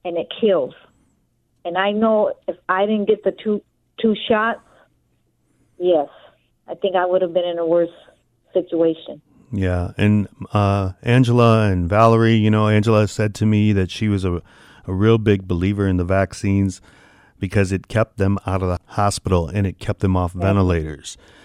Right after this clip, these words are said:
Speaker 2: And, you know, they, uh, also saw their mother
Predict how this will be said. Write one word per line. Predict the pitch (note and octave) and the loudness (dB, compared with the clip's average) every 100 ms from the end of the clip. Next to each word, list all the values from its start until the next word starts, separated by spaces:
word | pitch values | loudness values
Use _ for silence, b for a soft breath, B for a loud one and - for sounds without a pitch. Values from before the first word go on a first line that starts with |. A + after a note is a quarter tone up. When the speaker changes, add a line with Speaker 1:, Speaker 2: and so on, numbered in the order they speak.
| b b | b b
Speaker 2:
And, | A2+ G#2+ G#2 G2 - | 2 4 4 0 2
you | C#3 | 4
know, | B2+ A#2+ A#2 - _ _ _ _ _ - | 6 4 2 -2 _ _ _ _ _ -12
they, | G#2+ B2 D3+ D#3 D#3 C3+ | 0 4 6 6 4 2
uh, | A#2+ A2 G#2 | 0 0 0
also | G#2 B2+ C3 - B2 A#2 | 2 2 2 2 2 0
saw | - A#2 | 0 2
their | G#2+ G#2 | 4 4
mother | G2 G2+ A2+ D3+ G#2+ F#2 G#2 | 4 4 4 4 2 0 -6